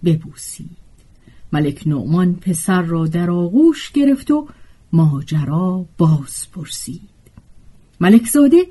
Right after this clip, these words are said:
حدیث خیش از آغاز تا انجام فرو خواند. چون ملک نعمان از نیکویی‌های ملک آبریزه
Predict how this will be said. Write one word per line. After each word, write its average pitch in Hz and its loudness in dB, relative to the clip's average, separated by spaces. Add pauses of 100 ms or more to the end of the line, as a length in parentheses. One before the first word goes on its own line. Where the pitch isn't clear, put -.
(300)
حدیث 320 6
خیش 254 2
از 156 -6 (120)
آغاز 208 2
تا 277 -2
انجام 233 6 (420)
فرو 156 2
خواند. 156 -14 (840)
چون 147 2 (380)
ملک 147 0
نعمان 170 4
از 269 2
نیکویی‌های 269 6
ملک 277 0
آبریزه 170 0